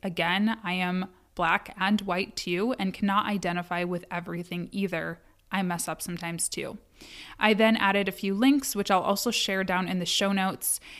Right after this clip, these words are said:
and ended with, "Why does this matter?" If you're confused about why this all matters, beyond my own personal identity, many of us work in marketing and media, and that matters. We shape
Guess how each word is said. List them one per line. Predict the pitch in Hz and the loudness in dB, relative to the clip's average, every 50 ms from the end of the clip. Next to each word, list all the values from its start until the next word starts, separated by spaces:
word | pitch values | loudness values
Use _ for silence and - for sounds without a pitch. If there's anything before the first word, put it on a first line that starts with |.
| - - - | -18 -8 -2
and | 214 202 196 196 190 - - | 0 2 2 2 0 2 4
ended | 220 214 208 220 190 190 | 4 6 6 4 4 4
with, | 180 180 170 175 175 - - - - - | 2 2 2 2 0 -6 -14 -18 -18 -14
"Why | - - 190 185 180 | -10 -2 0 2 2
does | 175 185 180 175 | 2 0 -2 -4
this | 175 170 - - | -4 -6 -6 -6
matter?" | - - - - - - 190 - - - - - - - - - - - - | -6 -8 -8 -8 -8 -8 -10 -12 -12 -20 -20 -20 -20 -20 -20 -20 -20 -6 2
If | - 254 | 2 4
you're | 247 247 | 4 6
confused | 240 240 226 220 262 285 285 294 | 6 6 4 4 4 0 0 2
about | 277 285 262 - | 4 4 4 6
why | 214 214 | 6 4
this | 214 214 208 - | 4 4 2 2
all | 220 202 | 2 2
matters, | 196 175 165 165 160 170 170 175 170 - | 2 2 2 0 0 0 -2 -4 -4 -6
beyond | - 208 196 190 190 190 190 | -4 -2 0 2 2 2 2
my | 185 185 | 2 2
own | 190 208 214 214 | 2 2 2 2
personal | - 220 208 - - 220 214 | 2 0 -2 0 0 2 2
identity, | 214 208 196 185 170 175 175 170 170 175 175 175 - - - - - - - | 2 2 2 0 0 -2 -2 -2 -2 -4 -4 -6 -8 -14 -18 -18 -14 -6 0
many | 208 208 220 247 269 | 4 6 8 8 8
of | 277 269 285 | 8 8 4
us | 269 269 - | 2 2 2
work | 196 196 190 185 - | -2 -2 -2 0 -2
in | 185 190 185 | -2 0 0
marketing | 170 160 160 - - 175 180 180 180 175 - | 0 0 0 -2 -4 -4 -2 -2 -4 -4 -4
and | - 196 185 180 190 | -2 0 0 2 2
media, | 196 190 180 - - - - - - - - _ _ _ _ - - - | 0 0 -2 -2 -4 -4 -6 -6 -10 -14 -20 _ _ _ _ -8 0 2
and | 214 202 | 4 4
that | 196 170 - - | 4 4 2 2
matters. | 175 165 170 - - - - - - - - - - _ _ _ _ - | 0 0 0 0 -2 -6 -6 -6 -8 -8 -10 -12 -16 _ _ _ _ -8
We | 208 196 214 208 214 208 208 | -4 -2 0 0 0 0 -2
shape | 202 - - - 185 175 175 - - | -2 -4 -4 -2 -2 -2 -4 -4 -8